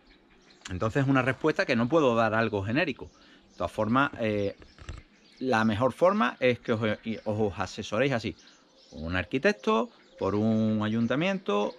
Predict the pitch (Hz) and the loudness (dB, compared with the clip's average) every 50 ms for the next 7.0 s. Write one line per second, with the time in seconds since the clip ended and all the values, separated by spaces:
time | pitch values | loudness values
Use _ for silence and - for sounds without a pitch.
0 | - - 110 101 - 104 98 90 87 101 113 120 123 117 117 123 143 170 - - | -8 -8 -8 -4 -2 -2 -2 -2 0 0 0 0 2 2 2 4 4 2 2 0
1 | - - 202 - - - - 107 98 - - 107 113 113 110 123 135 - 135 107 | -4 -4 -4 -4 -6 -8 -6 -8 -6 -2 0 2 2 4 4 4 4 4 2 -2
2 | 98 - - 123 131 156 170 160 135 - 98 85 - - - 87 73 - - - | -4 -2 -2 -2 0 0 0 -2 -2 -2 -4 -4 -4 -6 -6 -6 -6 -4 -4 -4
3 | - - _ _ _ _ _ _ - - _ - _ _ _ _ _ _ _ - | -4 -4 _ _ _ _ _ _ -20 -20 _ -20 _ _ _ _ _ _ _ -20
4 | - - - - - 117 123 123 117 107 113 107 - 123 - 127 123 - 147 143 | -20 -18 -6 0 4 6 6 8 8 8 8 6 6 4 6 6 8 8 10 10
5 | 147 160 160 170 160 147 117 123 123 - - 131 127 123 117 - 120 120 113 117 | 10 10 10 8 8 8 6 6 6 6 6 8 8 8 8 8 6 6 6 6
6 | 113 107 - - 104 95 110 101 101 85 80 92 113 127 113 113 113 143 170 | 6 6 4 2 0 2 4 4 4 6 6 8 6 8 8 6 6 4 4